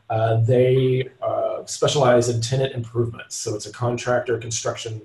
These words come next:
organization that also has a design arm. And they really have, have focused on improvements to, you know, office spaces, et cetera. So there was a really natural pivot,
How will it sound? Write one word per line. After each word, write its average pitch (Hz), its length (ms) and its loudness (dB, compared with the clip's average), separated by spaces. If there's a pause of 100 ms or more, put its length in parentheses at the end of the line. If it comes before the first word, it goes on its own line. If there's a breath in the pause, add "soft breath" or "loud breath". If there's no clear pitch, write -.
(120)
organization 110 560 -4
that 113 100 -6
also 127 200 0
has 113 160 0
a 113 80 -2
design 107 340 -8
arm. 104 340 -8 (580 loud breath)
And 120 120 -2
they 120 120 4
really 117 320 4
have, 117 300 0
have 113 220 -2
focused - 720 -2
on 110 540 -6
improvements 117 640 -4
to, 110 240 -6 (220)
you 120 100 -8
know, 113 80 -10
office - 340 -6
spaces, - 440 -8
et - 60 -20
cetera. - 440 -8 (480 soft breath)
So - 180 0
there 135 120 6
was 135 100 6
a 131 100 8
really 131 500 6
natural 127 680 2
pivot, 117 800 -2